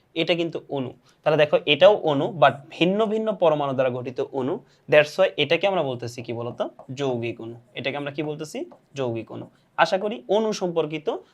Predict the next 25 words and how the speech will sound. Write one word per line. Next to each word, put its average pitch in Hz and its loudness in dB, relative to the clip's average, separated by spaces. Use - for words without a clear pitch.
যা 151 6
যা 147 0
তথ্য 147 -2
ছিল 214 -4
সবগুলো 135 -2
আমরা 117 -4
বুঝতে 120 -8
পেরেছি। - -14
এখন 165 2
আসো 175 0
খ - -2
নাম্বার 175 4
প্রশ্নটা 143 -2
আমরা 127 -2
একটু 123 -4
বোঝার 123 -4
চেষ্টা - -8
করি। - -16
খ - 0
নাম্বার 202 8
প্রশ্ন 208 0
আমাকে 196 0
কি 196 -2
বলছে 175 -2
বলতো? 170 -2